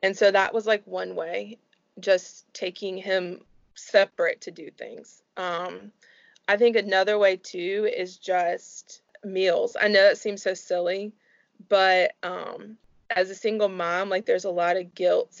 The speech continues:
and time that we're allowed to give our kids just because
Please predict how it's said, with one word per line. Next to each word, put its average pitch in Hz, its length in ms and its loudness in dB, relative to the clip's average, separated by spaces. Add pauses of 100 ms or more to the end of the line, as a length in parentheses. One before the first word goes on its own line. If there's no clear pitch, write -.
and 175 440 -4
time 180 380 -2
that 175 140 0
we're 175 100 2
allowed 175 340 0
to - 80 -14
give 180 200 -4
our - 140 -2
kids - 460 -4
just - 260 -10
because 180 520 0